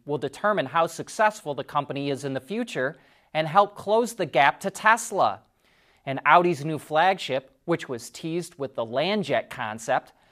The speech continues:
may not launch until twenty twenty-seven, three years later than initially planned. And Bentley's move to go all electric by the end of the decade is also in doubt. Worse still, the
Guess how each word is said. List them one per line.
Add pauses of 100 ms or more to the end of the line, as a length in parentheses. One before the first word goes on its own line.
(180)
may
not
launch
until
twenty
twenty-seven, (480)
three
years
later
than
initially
planned. (460)
And
Bentley's
move
to
go
all
electric
by
the
end
of
the
decade (120)
is
also
in
doubt. (480)
Worse
still, (320)
the